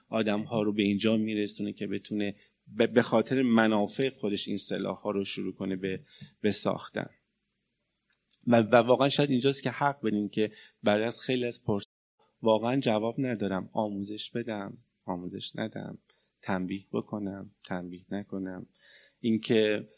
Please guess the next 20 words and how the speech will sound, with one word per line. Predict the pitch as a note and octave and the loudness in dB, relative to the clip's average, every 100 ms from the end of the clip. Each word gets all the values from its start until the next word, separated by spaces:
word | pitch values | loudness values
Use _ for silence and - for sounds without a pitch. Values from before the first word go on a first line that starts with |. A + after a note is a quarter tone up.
| _ - | _ -2
اه، | G#2+ | 0
زبان | G#2 A#2 A2 A2 A2+ | 6 8 10 8 6
انگلیسی | A2+ G#2+ G2+ F#2+ - A2 | 4 4 2 0 -2 0
یاد | A2+ A#2+ A#2+ | 4 4 2
بدم | A#2 G#2+ G2+ F#2+ | -2 0 -2 -2
یا | F#2+ | -4
زبان | G2 F#2+ F#2+ | -2 -4 -2
انگلیسی | G2 G2 F#2+ F#2 F2+ G2 | -4 -6 -6 -6 -6 -6
یاد | G2+ G2+ G2 | -6 -6 -8
ندم. | F#2+ F#2 - - _ _ _ _ _ _ _ _ _ - | -8 -8 -14 -18 _ _ _ _ _ _ _ _ _ 4
اما | D3+ G3+ G#3 G#3 G#3 - _ _ _ | 8 10 8 6 0 -14 _ _ _
چند، | - - F3+ G3 E3 | 2 6 8 6 0
چند، | - F#3+ G3 G#3 G3 | -2 2 2 2 0
شاید | - E3 D#3+ | 2 2 2
سه | - G3 | 2 6
نکته | E3+ C#3 D3+ | 6 4 0
هستش | C3 C#3+ - B2+ - | -2 -2 -2 -2 0
که | B2+ | 0
در | B2+ B2 | 0 0
می‌خواد | A2+ - B2+ B2 | -2 0 2 0